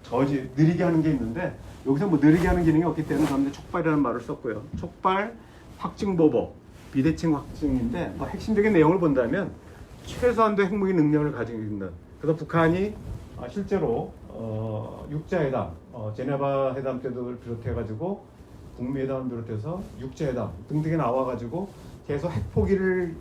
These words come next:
내세우면서 또는 핵을 위협하면서, 어, 미국한테 어떤 양보를 얻어내려고 했던 거죠. 이런 게 이제 촉발이라고 볼 수 있습니다. 최소한도 핵무기 제조능력이 있을 때 가능한 부분입니다.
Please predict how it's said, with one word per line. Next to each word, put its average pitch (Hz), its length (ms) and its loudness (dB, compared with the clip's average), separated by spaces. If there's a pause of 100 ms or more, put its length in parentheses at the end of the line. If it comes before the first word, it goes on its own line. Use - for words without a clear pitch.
(260)
내세우면서 156 800 0
또는 196 160 0
핵을 190 280 0
위협하면서, 151 800 -2 (680)
어, 101 320 -8
미국한테 165 380 0
어떤 - 180 -2
양보를 143 380 0
얻어내려고 117 460 -2
했던 107 200 -12
거죠. - 120 -18 (320)
이런 165 200 2
게 202 60 4
이제 180 140 2
촉발이라고 165 640 2
볼 120 120 -4
수 - 100 -10
있습니다. - 320 -14 (600)
최소한도 196 500 0
핵무기 185 340 0
제조능력이 160 460 8
있을 139 220 2
때 120 120 4
가능한 120 360 0
부분입니다. 95 440 -6